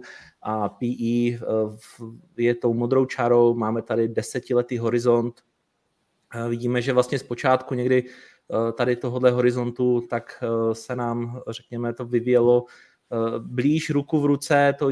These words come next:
píčko s, s, s vývojem, mělo to tendenci,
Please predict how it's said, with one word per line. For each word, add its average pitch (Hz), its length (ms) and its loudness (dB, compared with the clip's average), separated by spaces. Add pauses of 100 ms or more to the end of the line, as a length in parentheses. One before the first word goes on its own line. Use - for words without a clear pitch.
(120)
píčko 135 580 -2
s, - 140 -12 (420)
s, 120 160 -10
s 120 320 -12
vývojem, 127 720 2
mělo 120 260 -6
to 123 120 -10
tendenci, 120 640 -2